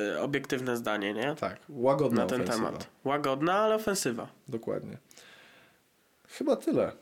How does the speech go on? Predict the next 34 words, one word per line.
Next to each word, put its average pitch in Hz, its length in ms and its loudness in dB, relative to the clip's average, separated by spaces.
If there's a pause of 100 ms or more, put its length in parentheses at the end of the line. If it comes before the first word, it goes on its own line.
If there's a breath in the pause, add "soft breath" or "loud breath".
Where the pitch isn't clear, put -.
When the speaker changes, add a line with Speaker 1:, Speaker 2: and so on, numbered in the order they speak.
(380)
Speaker 1:
No, 117 420 0 (100)
Speaker 2:
Wystarczy 131 240 0
Speaker 1:
na 131 40 4
dzisiaj. 127 260 0
Speaker 2:
na 123 60 -2
dziś. 147 280 -4 (320 loud breath)
Speaker 1:
Jakieś - 220 -2
podsumowanie. 127 800 0 (1200 loud breath)
O, 131 80 -4
Speaker 2:
Ko- 139 180 4
Speaker 1:
odnośnie 147 340 2
tego 139 200 -2
koronawirusa 127 680 -2
jeszcze 113 240 -8
jakieś - 220 -18
masz 147 160 -6
przemyślenia? 139 540 -2 (540)
Speaker 2:
Czy - 120 -10
mam 160 100 0
przemyślenia 143 440 0
odnośnie 131 260 -2
koronawirusa? 131 800 0
Szczerze 190 540 2 (380 loud breath)
Speaker 1:
Wiesz, 170 240 4
ludzie, 220 460 4
ludzie 202 320 4
za 180 120 2
szybko, - 360 2
mam 160 160 4
wrażenie, 147 640 2
sobie 135 500 0 (420 loud breath)
wzięli 135 260 2
do 139 100 0
serca, 131 680 2